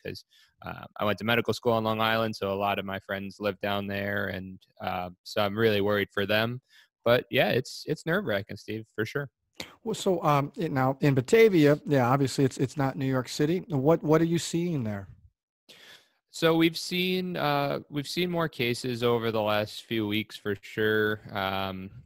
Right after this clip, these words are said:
Speaker 1: some sick people, but as a whole, we have not seen any kind of surge or, uh, real huge amount of, of covid patients. We've been seeing a lot less patients in general for non-covid type issues.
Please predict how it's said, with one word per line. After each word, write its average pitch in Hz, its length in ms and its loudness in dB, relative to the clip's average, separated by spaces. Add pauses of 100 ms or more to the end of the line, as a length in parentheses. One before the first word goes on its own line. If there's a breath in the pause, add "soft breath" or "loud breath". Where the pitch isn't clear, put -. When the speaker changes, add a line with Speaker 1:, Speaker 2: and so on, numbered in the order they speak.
(140)
Speaker 1:
some 107 180 -12
sick - 320 -4
people, 104 460 0
but 104 180 -2
as 147 220 0
a 143 80 0
whole, 123 360 4
we 104 120 0
have 104 160 -2
not 107 240 -4
seen 107 260 -6
any 101 460 -4
kind 98 240 -4
of 92 180 -10
surge 104 840 -2
or, 95 460 -4 (420 soft breath)
uh, 87 360 -10 (240)
real 101 340 -6 (180)
huge 110 360 -2
amount 98 460 -4
of, 92 200 -8 (140)
of 98 180 -12
covid 98 380 -4
patients. 98 560 -4 (280 soft breath)
We've 107 200 -2
been 113 120 -4
seeing 110 300 -4
a 101 80 -2
lot 107 300 0
less 107 400 -4 (160)
patients 104 440 -4
in 92 120 -12
general 107 580 0 (400)
for 95 140 -8
non-covid 101 760 -2
type 95 280 -4
issues. 95 640 -10